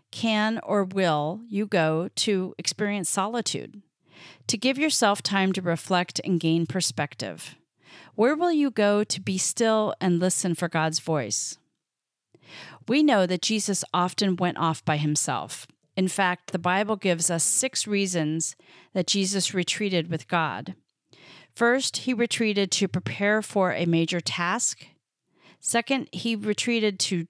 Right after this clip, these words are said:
recharge after hard work. Third, he retreated to solitude to work through grief. Fourth, he retreated before making important decisions.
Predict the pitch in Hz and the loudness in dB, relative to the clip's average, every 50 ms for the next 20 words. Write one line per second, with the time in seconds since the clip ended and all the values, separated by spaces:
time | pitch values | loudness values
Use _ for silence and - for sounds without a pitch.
0 | _ - - 190 208 240 208 - - 220 190 190 196 202 220 214 - - - 175 | _ -6 -2 -2 -2 0 0 0 0 2 2 2 2 2 0 -2 -2 -2 -2 -2
1 | - - 185 170 - - 175 175 170 175 - - 147 123 98 - - - - - | -2 -2 -2 -2 0 2 2 2 0 -2 -4 -6 -6 -6 -8 -10 -14 -20 -20 -20
2 | _ _ _ _ _ _ _ _ _ _ - - - - - _ _ _ - 226 | _ _ _ _ _ _ _ _ _ _ -20 -20 -20 -20 -20 _ _ _ 2 4
3 | 233 240 262 262 285 - - 254 226 254 254 233 - - 247 233 226 226 220 220 | 4 4 2 0 0 -2 0 0 0 0 0 0 0 0 0 0 2 2 2 2
4 | 214 208 - - _ - - - 220 - - 196 190 190 196 196 - - 208 190 | 0 -2 -4 -10 _ -8 -4 -2 0 2 2 2 4 2 2 0 2 2 2 2
5 | 185 180 - 196 185 180 185 196 185 - - 208 185 175 175 - 190 190 170 101 | 2 0 -2 -4 -2 0 -2 -2 -2 -2 -4 -2 -4 -4 -4 -4 -4 -2 -2 -4
6 | 80 - - - - - - _ _ _ _ _ _ _ _ _ _ _ _ _ | -6 -8 -12 -14 -16 -16 -20 _ _ _ _ _ _ _ _ _ _ _ _ _
7 | - - - - _ _ - - - 226 226 233 262 277 - - - - 294 285 | -20 -20 -20 -20 _ _ -6 0 4 4 4 4 2 0 -6 -6 -2 0 0 2
8 | 294 277 - - 277 262 247 226 240 233 - - 233 220 208 202 202 196 - - | 0 0 0 0 0 0 0 0 0 0 0 2 2 2 2 2 0 0 -2 -2
9 | 190 175 165 165 165 - - 240 214 - - 180 170 - 175 165 - - 202 190 | 0 2 2 2 0 0 0 0 0 0 0 -2 -2 0 -2 -2 0 0 0 2
10 | 175 175 160 151 156 165 170 - | 2 2 2 2 0 0 -2 -6